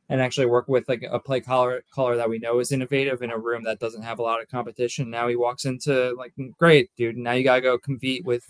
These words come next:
that, that guy, Caden Veldkamp, who looked awesome. Uh, in the bowl game. So I think it's a pretty bad decision all around for Finley, and, like, I'm not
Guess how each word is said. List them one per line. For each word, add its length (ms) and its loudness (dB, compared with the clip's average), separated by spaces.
that, 180 4
that 320 0
guy, 400 4
Caden 380 -4
Veldkamp, 380 0
who 60 -8
looked 220 -8
awesome. 440 -2
Uh, 360 2
in 120 -2
the 60 -2
bowl 200 -2
game. 260 -12
So 300 -6
I 60 10
think 140 8
it's 80 2
a 40 -2
pretty 140 10
bad 180 8
decision 420 -4
all 140 4
around 300 0
for 160 0
Finley, 400 -4
and, 240 -2
like, 200 -12
I'm 140 0
not 240 0